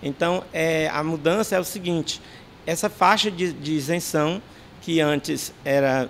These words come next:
mil novecentos e três, ela agora está em dois mil cento e doze e com desconto que também a lei previu, ela chega em dois mil seiscentos e quarenta. Ou seja, quem tem renda bruta até esse teto,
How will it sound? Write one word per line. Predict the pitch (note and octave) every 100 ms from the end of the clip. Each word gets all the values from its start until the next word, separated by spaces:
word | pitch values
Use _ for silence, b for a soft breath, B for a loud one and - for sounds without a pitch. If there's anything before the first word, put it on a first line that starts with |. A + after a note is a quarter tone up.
| -
mil | D#3
novecentos | A3 F#3+ D3+ F3 D3
e | B2+
três, | - E3 F3 C3+ - B B -
ela | D3 D#3
agora | E3 D#3 D#3+
está | E3 - D3+ -
em | E3
dois | E3+ F3+
mil | F#3 A#3
cento | - F3+ F3
e | F3+
doze | E3 F#3 G3+ A3 B B -
e | G3
com | - B3
desconto | A3 G#3 - E3+ E3 - D3 - - -
que | - E3
também | E3 D3+ E3
a | F3+
lei | E3 D3+
previu, | D3 C#3 F3+ G#3
ela | - F#3 G3 F#3+
chega | - G3 F#3 G3
em |
dois | F#3 G3+ A#3 A#3
mil | G3+ G#3 G#3
seiscentos | A3 G#3+ G3+ G3+
e | G#3
quarenta. | A#3 G#3+ E3 B2+ -
Ou | F#3 G3
seja, | F3+ C3 C3+
quem | - A3+ A#3+
tem | - F#3+ F3
renda | D#3+ F#3 G3+
bruta | D#3+ D3 C#3+ G#3
até | - C4
esse | C4 F3
teto, | - F#3 F3 -